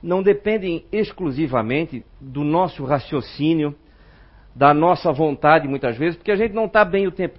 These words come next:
todo. A gente não tá cem por cento do tempo com toda a energia, com todo o entusiasmo. Ou é assim? Tem alguém aqui que tá cem por cento do tempo entusiasmado pela vida,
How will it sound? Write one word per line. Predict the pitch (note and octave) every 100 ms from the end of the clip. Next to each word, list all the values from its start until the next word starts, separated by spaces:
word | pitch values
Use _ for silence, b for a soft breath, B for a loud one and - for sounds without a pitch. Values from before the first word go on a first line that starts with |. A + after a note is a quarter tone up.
| _
todo. | D#3+ B2+ G#2+ F2+ - -
A |
gente | B2+ F#3
não | G3 F3+
tá | A#3 G3+
cem | - - A3
por | A3 G3+ D#3+
cento | - G3+ G3+
do | D#3 C3
tempo | F3+ G3+ - A2 - b b
com | - E3+
toda | - F#3 E3
a |
energia, | E3 D3+ A#2+ F3 F3
com | D3+
todo | F3+ F3
o | D#3+
entusiasmo. | D#3+ E3 C3+ B2+ D3+ B2 D#3
Ou | E3+
é |
assim? | C3+ - G#2 F2+ - - _ _ _
Tem | -
alguém | F3 E3+ E3
aqui | D3+ G3+
que | -
tá | D#3+
cem | - A3+
por | -
cento | - G3+
do | E3
tempo | - G3+ G#3 B E3 -
entusiasmado | D#3+ F3 D3+ E3+ D#3+ D#3+ G#3+ B3 G3
pela | G3 F#3 E3
vida, | D3+ A#3+ G#3+ D3